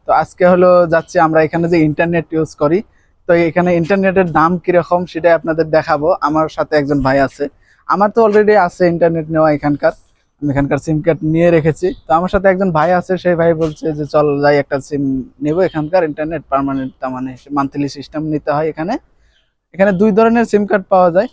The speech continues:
একটা ধরেন আপনি বিনা ডকুমেন্টসে নিতে হবে, যদি ওটা ইন্টারনেটের একটু দাম বেশি পড়ে। আর যদি আপনি ডকুমেন্টস দিয়ে নেন, মান্থলি সিস্টেম পে করতে হবে। ধরেন ওটার একটা লিমিট আছে, আপনি কত জিবি ইন্টারনেট নেবেন, পঞ্চাশ জিবি, একশো জিবি, দেড়শো জিবি, সেই হিসাবে টাকা একটা ই আছে।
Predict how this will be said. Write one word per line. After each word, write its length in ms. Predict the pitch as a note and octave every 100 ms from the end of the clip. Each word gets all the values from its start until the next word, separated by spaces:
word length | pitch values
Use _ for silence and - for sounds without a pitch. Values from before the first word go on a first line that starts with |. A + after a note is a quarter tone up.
| _ _ _
একটা 220 | F#3 F3 G3
ধরেন 280 | F#3+ G3
আপনি 260 | F#3 F3 F3+
বিনা 260 | E3 F3+ F3+
ডকুমেন্টসে 460 | F3+ F3+ F3+ F3
নিতে 220 | F3 E3+
হবে, 280 | F3 F3 G3+
যদি 460 | F3+ E3 D#3+ D#3 D#3
ওটা 500 | D3+ D#3+ D#3+ D3+ D3
ইন্টারনেটের 500 | D3+ D3 D3+ D3 D#3
একটু 220 | D3 - D3+
দাম 320 | C#4+ D3 C#3+
বেশি 240 | D3 -
পড়ে। 280 | D#3+ D#3+ F#3 - - - - _
আর 140 | E3+ F3+
যদি 300 | F#3 F#3+ G3+
আপনি 380 | F#3+ F#3+ F#3+
ডকুমেন্টস 580 | F3 E3+ G#3 F#3+ G3 F3+
দিয়ে 160 | F#3+ G3
নেন, 360 | F3 G3 B3 B3 _ -
মান্থলি 400 | D#3+ D#3+ E3+ E3+
সিস্টেম 360 | E3 D3 E3+
পে 180 | D#3 E3
করতে 300 | D#3 D#3 -
হবে। 300 | D#3 F3 B3+
ধরেন 260 | E3+ D#3+ D#3
ওটার 200 | D3 D3+
একটা 200 | C#3 D3
লিমিট 340 | D3+ D3+ D3
আছে, 200 | D3 C3+
আপনি 220 | C#3+ D3+ C#3+
কত 180 | D3 E3
জিবি 280 | D#3 D3+
ইন্টারনেট 360 | D3 C#3 D3 C#3+ D3
নেবেন, 280 | C#3+ D3+ F3+ _ _ _ _
পঞ্চাশ 320 | D3 C3+ C#3
জিবি, 260 | C3+ C#3 C#3+
একশো 300 | C3+ - C3+
জিবি, 260 | C3+ C3+
দেড়শো 340 | C#3+ C#3 - D3
জিবি, 240 | C#3 E3
সেই 180 | - D#3
হিসাবে 360 | C#3 D#3+ F3
টাকা 280 | D3+ C#3+ D3
একটা 220 | C3+ -
ই 160 | C#3 C#3+
আছে। 220 | C3+ -